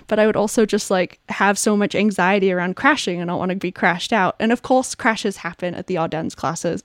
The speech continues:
classics. We saw that already today. I'm not saying they don't, but it feels like there's less of a purposeful variability to crashing supposed to happen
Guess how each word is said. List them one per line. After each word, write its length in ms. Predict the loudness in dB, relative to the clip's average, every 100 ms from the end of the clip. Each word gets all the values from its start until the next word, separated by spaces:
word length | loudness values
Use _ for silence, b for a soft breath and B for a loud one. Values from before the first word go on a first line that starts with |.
| -10
classics. 480 | -8 -8 -8 -10 -8
We 60 | -8
saw 240 | -4 -4
that 200 | -4 -4
already 440 | -2 -2 -2 -6 B B B
today. 360 | -2 0 0 -2
I'm 80 | -4
not 200 | -6 -4
saying 200 | -4 -2
they 120 | -2
don't, 380 | 0 0 -2 -4
but 100 | -4
it 100 | -4
feels 460 | -6 -2 0 -2 -4
like 340 | -2 0 -2 B B B
there's 180 | -4 0
less 280 | 0 -2 -2
of 80 | -4
a 60 |
purposeful 880 | -4 0 -2 0 -2 -4 -2 2 2
variability 880 | 2 2 2 0 0 -2 0 2 2
to 120 | 2 -6
crashing 480 | -6 -6 -4 -4
supposed 440 | -4 -4 -2 -4 -2
to 60 |
happen 540 | -4 -4 2 8 8